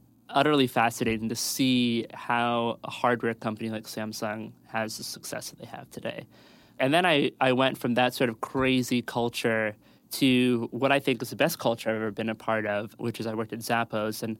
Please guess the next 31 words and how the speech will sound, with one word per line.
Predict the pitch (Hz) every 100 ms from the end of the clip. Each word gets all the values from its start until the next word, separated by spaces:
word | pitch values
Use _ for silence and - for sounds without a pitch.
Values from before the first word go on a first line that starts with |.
| - - -
and | 131
I |
worked | 131 123
at | 120
Zappos | 110 117 113 110 -
Labs, | 117 113 107 110 127 - - - - -
um, | 117 120 120 123
which | 123
is | 123
another | 123 127 123
sort | - 120
of | 113
innovation | 120 113 120 120 123 113 113 113
team. | - 123 117 113 110 110 _ - - -
And | 135 135 127
there, | 143 147 143 135 -
I | 139
have | 127
so | - 156
many | 147 127
positive | 123 123 117
things | 123 120
to | 120
say | - 127 120 117
about | 110 110 110 -
the | 117
culture | - 113 110 - 104 107
at, | 123 110
at | - 104
Zappos, | 110 104 110 110
and, | 110